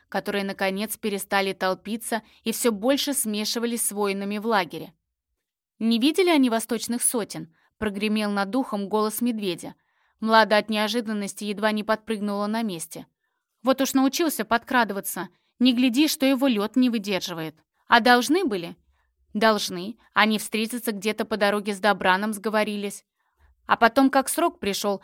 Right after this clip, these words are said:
прождали их без толку, да и двинулись дальше одни. Боялись за войском не поспеть". "Уши у тебя!" Млада искоса посмотрела на медведя.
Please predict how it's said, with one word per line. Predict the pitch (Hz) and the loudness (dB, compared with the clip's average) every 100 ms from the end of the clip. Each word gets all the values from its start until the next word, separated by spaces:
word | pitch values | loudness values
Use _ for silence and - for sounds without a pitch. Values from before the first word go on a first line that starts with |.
| - _ _ _ - | -12 _ _ _ 0
прождали | 233 247 302 285 | 2 6 6 6
их | 233 | 2
без | 196 208 190 | 0 -2 -2
толку, | 190 175 190 | -4 -4 -2
да | 185 | 0
и | 277 | 0
двинулись | 214 240 208 180 160 | 2 0 0 -4 -2
дальше | 180 180 190 | -2 0 -2
одни. | 180 180 180 170 _ _ _ | -2 -4 -8 -10 _ _ _
Боялись | 190 214 247 233 185 | 4 6 6 4 0
за | 165 208 | 0 2
войском | 233 185 175 175 | 2 -2 -6 -8
не | 175 | -6
поспеть". | 196 - - 156 - _ _ _ _ _ - | -6 -6 -6 -8 -10 _ _ _ _ _ -4
"Уши | 370 - 262 | -2 0 0
у | 233 | 0
тебя!" | - 202 196 175 - _ - | -4 -2 0 0 -4 _ 0
Млада | 214 208 208 | 2 4 2
искоса | 240 226 214 202 | -2 -4 -4 -4
посмотрела | 202 202 214 208 214 202 | -6 -4 -4 -2 -2 -2
на | 196 202 | -2 -2
медведя. | 208 190 202 185 175 | -4 -2 -4 -2 -6